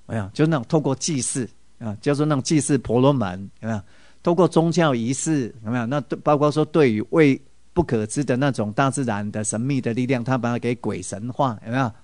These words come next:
然后透过那个祭祀的行为，想要能够，就能够得到那个，那个稳定、那个安定，或者说就能够得到所谓的，啊，吉祥跟平安。那另外一面就是透过那个祭祀，那么让那些鬼神满意，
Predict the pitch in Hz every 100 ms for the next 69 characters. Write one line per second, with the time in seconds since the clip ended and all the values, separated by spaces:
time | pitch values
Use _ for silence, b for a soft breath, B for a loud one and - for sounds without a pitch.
0 | b b b - 139 156 151 156 143 160
1 | 139 151 127 120 123 139 131 104 110 110
2 | 107 123 120 120 127 127 117 127 120 107
3 | 110 123 123 113 104 101 b b - 127
4 | 123 110 110 98 104 151 113 110 135 -
5 | 123 123 127 131 - 123 110 104 120 -
6 | - - - 139 120 117 127 117 127 120
7 | 110 117 113 107 - - - - - -
8 | 87 104 - 131 135 104 104 120 120 -
9 | 107 101 110 107 - - - - - -
10 | - - 190 208 214 185 185 170 170 170
11 | 131 b - 185 190 185 151 147 190 165
12 | - 165 - 113 117 160 165 160 165 -
13 | 117 107 107 110 107 92 160 151